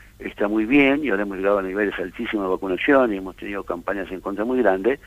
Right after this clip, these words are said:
pero eso me parece que la, la, la, la sociedad lo toma como algo que es la responsabilidad del gobierno, cuidar a su población. O sea, no te van a votar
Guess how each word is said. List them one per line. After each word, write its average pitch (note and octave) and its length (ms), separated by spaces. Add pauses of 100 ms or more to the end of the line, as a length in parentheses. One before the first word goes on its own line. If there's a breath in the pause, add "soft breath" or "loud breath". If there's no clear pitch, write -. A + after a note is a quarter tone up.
(440 loud breath)
pero G#2+ 200
eso B2+ 200
me D3+ 80
parece B2 320
que G#2+ 100
la, F#2+ 220
la, F#2 300
la, F#2+ 320
la F#2 220
sociedad A2 360
lo C#3+ 100
toma A#2 260
como G2 220
algo G2+ 280
que G#2 540
es E2+ 60
la F2 160
responsabilidad F#2 480
del F2+ 160
gobierno, F2+ 640
cuidar F#2 340
a D#2+ 160
su F2+ 260
población. D2+ 540 (720 soft breath)
O G2+ 100
sea, B2 240 (380 loud breath)
no A#2 520
te - 120
van C3+ 200
a A2 40
votar F#2+ 360